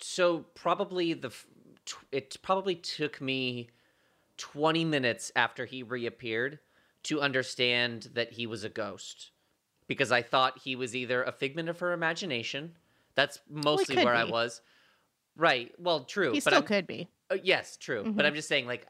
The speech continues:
Speaker 1: I thought he was either
Speaker 2: Mm-hmm.
Speaker 1: just in her head, um, or I thought he had somehow just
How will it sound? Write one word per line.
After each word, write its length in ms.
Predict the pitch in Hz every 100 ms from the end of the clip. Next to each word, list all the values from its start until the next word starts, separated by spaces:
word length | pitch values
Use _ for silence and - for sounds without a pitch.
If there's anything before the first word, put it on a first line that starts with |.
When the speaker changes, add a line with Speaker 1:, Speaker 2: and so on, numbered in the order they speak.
| -
Speaker 1:
I 140 | 143
thought 240 | 143 156 147
he 120 | 156
was 200 | 147 -
either 380 | 151 135 131 107
Speaker 2:
Mm-hmm. 200 | 101 95 -
Speaker 1:
just 320 | - 131 135 170
in 80 |
her 240 | 175 180 180
head, 400 | 165 139 127 151 _ _ _ _ _ -
um, 360 | 123 120 110 - _ _ _ _ _ _ _ _ _
or 440 | 139 151 156 151 -
I 120 | 135
thought 360 | 120 135 127 - _ _ _ _ _ _ -
he 280 | 127 120 120
had 160 | 120
somehow 540 | - 127 120 120 113 110
just 360 | - 113 107 -